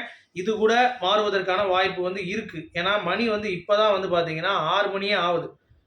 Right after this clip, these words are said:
சரியா? நான் ரெக்கார்ட் பண்ணிட்டு இருக்கும் பொழுது. So, ஆறு மணிக்கு இந்த மாதிரி வந்து நமக்கு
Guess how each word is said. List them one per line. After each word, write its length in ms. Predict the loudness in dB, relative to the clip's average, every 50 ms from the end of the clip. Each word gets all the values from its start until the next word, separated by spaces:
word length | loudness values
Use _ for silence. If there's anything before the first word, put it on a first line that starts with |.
| _ _ _
சரியா? 580 | -10 -6 -2 0 2 2 2 0 -2 -4 -8 -4
நான் 160 | -2 0 2
ரெக்கார்ட் 260 | 2 2 2 2 0
பண்ணிட்டு 220 | 0 -2 -2 -2 -2
இருக்கும் 220 | -4 -6 -6 -6
பொழுது. 400 | -4 -4 -6 -6 -6 -10 -12 -14 -16 -20 -20 _ -6
So, 180 | 0 2 4
ஆறு 280 | 4 4 4 4 4 4
மணிக்கு 300 | 4 4 4 2 2 0
இந்த 160 | 0 0 0
மாதிரி 300 | 2 2 2 4 4 2
வந்து 200 | 2 2 0 0
நமக்கு 320 | 0 0 0 0 0 2